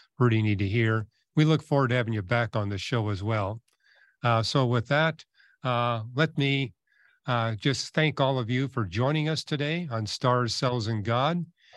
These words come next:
You can join the discussion in the comments below. Remember to like this video and to subscribe for more content. New episodes of Stars, Cells, and God release each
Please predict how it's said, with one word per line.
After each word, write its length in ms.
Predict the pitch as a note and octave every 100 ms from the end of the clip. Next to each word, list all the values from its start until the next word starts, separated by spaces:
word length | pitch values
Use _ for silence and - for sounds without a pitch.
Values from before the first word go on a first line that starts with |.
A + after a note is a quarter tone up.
| - _ -
You 120 | C3+
can 200 | C3 A#2
join 340 | A2+ E3 G3+
the 100 | F#3
discussion 800 | D3+ C#3+ - D#3+ F3 C3 G2 G#2 -
in 120 | B2
the 100 | A2+
comments 500 | A2+ C#3 C#3 B2+ A2+
below. 580 | - B2 C3+ A#2+ F#2 A#2 - _ _ _ _ _ _ -
Remember 500 | B2 B2+ F3 F#3 F3+
to 180 | - D3
like 420 | A#2+ C3 E3+ -
this 200 | A2+ F#2+
video 560 | G#2 A2 A2 A2 A2+ - _ _
and 180 | B2+ A#2+
to 100 | B2
subscribe 760 | - C3 G2+ - - C#3+ D3+ A#2
for 120 | B2+
more 240 | A#2 A#2+
content. 720 | A2 C3 B2+ A#2 A#2+ F#2 A#2 - _ _ _ _ C3
New 240 | C3 E3+
episodes 580 | D#3+ D#3+ D3 D3+ C#3+ A#2+
of 80 | A2+
Stars, 440 | - C#3 C3+ A#2
Cells, 340 | - C3 B2
and 140 | A2+ G#2+
God 280 | B2+ B2+ A2
release 460 | A#2 B2 C3 - -
each 340 | E3 F#3 -